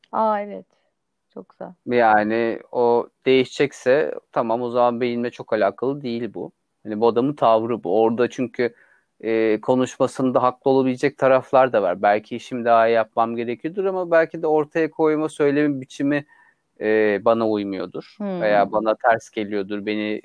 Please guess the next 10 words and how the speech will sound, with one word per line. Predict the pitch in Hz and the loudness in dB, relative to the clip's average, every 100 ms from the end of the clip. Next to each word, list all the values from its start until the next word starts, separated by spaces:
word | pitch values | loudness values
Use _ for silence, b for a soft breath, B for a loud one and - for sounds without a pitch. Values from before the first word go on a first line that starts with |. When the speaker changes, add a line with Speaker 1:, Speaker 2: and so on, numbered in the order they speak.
| - | -12
Speaker 2:
e, | 107 101 101 | -8 -6 -6
benim | 110 107 113 | -8 -10 -10
motivasyonum | 107 107 110 107 107 110 107 101 | -8 -8 0 0 0 -6 -6 -4
bozuyordur. | 101 98 104 110 | -6 -8 -10 -2
Orada | 110 113 110 | 0 0 -2
bunu | 110 113 117 - | -2 -4 -4 -2
kendime | 107 101 101 98 | -2 -2 -4 -8
sorarım. | - - - 160 - 180 | -12 -12 -12 -14 -16 -10
Speaker 1:
Hı | 190 | -8
hı. | 196 208 269 | -6 -8 -10